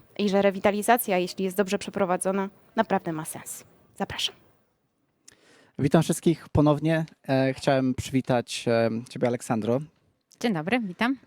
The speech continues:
Speaker 2: Dziękuję, że tutaj z nami jesteś, bo będziemy rozmawiać o rewitalizacji, będziemy rozmawiać o temacie, który powinien i jest, myślę, nam ba-, wszystkim bardzo bliski.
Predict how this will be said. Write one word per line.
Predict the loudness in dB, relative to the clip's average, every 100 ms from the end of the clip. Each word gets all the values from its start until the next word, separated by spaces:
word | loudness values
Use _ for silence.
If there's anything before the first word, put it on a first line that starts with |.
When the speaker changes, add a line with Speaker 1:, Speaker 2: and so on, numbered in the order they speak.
| -4
Speaker 2:
Dziękuję, | 2 6 10 10
że | 8
tutaj | 6 6
z | 8
nami | 8 8
jesteś, | 6 4
bo | 6
będziemy | 6 6 6 6
rozmawiać | 6 6 6 6
o |
rewitalizacji, | 4 4 4 6 6 8
będziemy | 6 8 8
rozmawiać | 8 6 6 4
o |
temacie, | 6 6 4
który | 2 4 6 4
powinien | 4 4 6 6 6
i | 6
jest, | 6 6 4
myślę, | 4 6 6 6 4
nam | 6 8 6 4
ba-, | 4 4
wszystkim | 2 4 8
bardzo | 10 8
bliski. | 6 4 4 -4